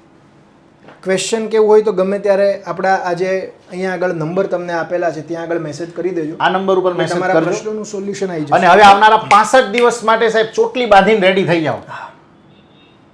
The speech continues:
Speaker 2: બિલકુલ
Speaker 1: We are
Speaker 2: કોઈ
Speaker 1: ready,
Speaker 2: આળસ
Speaker 1: you
Speaker 2: નહીં,
Speaker 1: have
Speaker 2: હો.
Speaker 1: to be focus on the goal.
Speaker 2: અને આ હું દર વખત કહું છું એમ ફરીથી રિપીટ કરું છું, મહેનત કરવાની તૈયારી હોય તો જ ફી ભરજો ચાર હજાર રૂપિયા.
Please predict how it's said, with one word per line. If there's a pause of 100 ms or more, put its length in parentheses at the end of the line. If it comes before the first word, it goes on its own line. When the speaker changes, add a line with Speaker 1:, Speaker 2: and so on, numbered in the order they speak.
Speaker 2:
બિલકુલ
Speaker 1:
We
are
Speaker 2:
કોઈ
Speaker 1:
ready,
Speaker 2:
આળસ
Speaker 1:
you
Speaker 2:
નહીં,
Speaker 1:
have
Speaker 2:
હો.
Speaker 1:
to
be (300)
focus
on
the
goal. (580)
Speaker 2:
અને
આ
હું
દર
વખત
કહું
છું
એમ
ફરીથી
રિપીટ
કરું
છું, (520)
મહેનત
કરવાની
તૈયારી
હોય (720)
તો
જ
ફી
ભરજો
ચાર
હજાર
રૂપિયા.